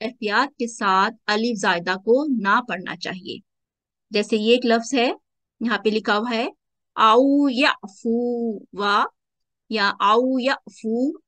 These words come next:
और अगर इसको हम वक्फ के, अ, बगैर जब पढ़ेंगे तो इसको पढ़ेंगे आउ याफू वा,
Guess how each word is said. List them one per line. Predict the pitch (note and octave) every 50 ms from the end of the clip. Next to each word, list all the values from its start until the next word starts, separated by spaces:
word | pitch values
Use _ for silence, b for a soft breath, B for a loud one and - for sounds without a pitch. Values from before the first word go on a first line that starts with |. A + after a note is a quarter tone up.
| - G#3
और | G#3 G#3+
अगर | A3 G#3+ A#3 B3
इसको | B3+ B3+ - - C#4+
हम | C#4+ A#3
वक्फ | A3+ A#3 D#4+ F4+ _ -
के, | - D#4 D4
अ, | - _ - - G#3 G#3+ G#3 G#3 G3+
बगैर | F#3+ G#3 G#3+ F#3 G#3+ A3+ C#4
जब | D4+ E4 E4 C4
पढ़ेंगे | C4 A#3 A3+ G3+ G3 G3 A#3+ D#4+ A#4 _ _ _ -
तो | -
इसको | B3+ B3 - B3
पढ़ेंगे | A#3 A#3 A3+ A3 A3 A3 A#3+ C4 - -
आउ | - F#3+ G3 G#3 A3 A#3 B3 B3 B3+ B3
याफू | G#3 C4 C4 - _ _ _ - - - A3+ A3 G#3+ G3+ F#3 F3+
वा, | G3 F#3+ A3 C#4+